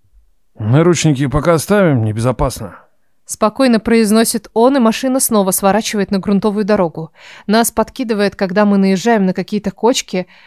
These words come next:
Speaker 2: но не это меня беспокоит. «Кто вы такие?» рявкую я, но голос подводит, потому что во рту пересохло. «Куда вы меня везете?»
Speaker 1: «Не заставляй меня возвращать кляп на место»,
Speaker 2: напряженно отвечает мой сосед,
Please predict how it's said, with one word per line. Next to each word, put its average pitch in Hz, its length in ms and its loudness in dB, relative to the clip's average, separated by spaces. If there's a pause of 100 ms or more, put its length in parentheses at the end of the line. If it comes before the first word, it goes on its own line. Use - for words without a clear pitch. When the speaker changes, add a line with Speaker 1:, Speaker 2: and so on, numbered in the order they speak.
(160)
Speaker 2:
но 202 240 2
не 226 220 2
это 196 160 -4
меня 180 200 0
беспокоит. 175 680 -8 (600)
«Кто - 220 2
вы 247 100 2
такие?» 240 580 0 (540)
рявкую 208 480 -2
я, 220 180 2
но 196 120 2
голос 202 340 0
подводит, 208 480 0
потому 196 300 0
что - 160 -6
во 208 100 0
рту 233 160 -4
пересохло. 190 680 -4 (180)
«Куда - 260 2
вы 247 120 4
меня 240 160 4
везете?» 208 600 2 (680)
Speaker 1:
«Не 123 300 2
заставляй 220 580 2
меня 135 220 2
возвращать 143 500 -4
кляп 196 340 -4
на 123 120 0
место», - 560 -8 (720)
Speaker 2:
напряженно 233 720 2
отвечает 226 520 0
мой 202 140 2
сосед, 175 540 -4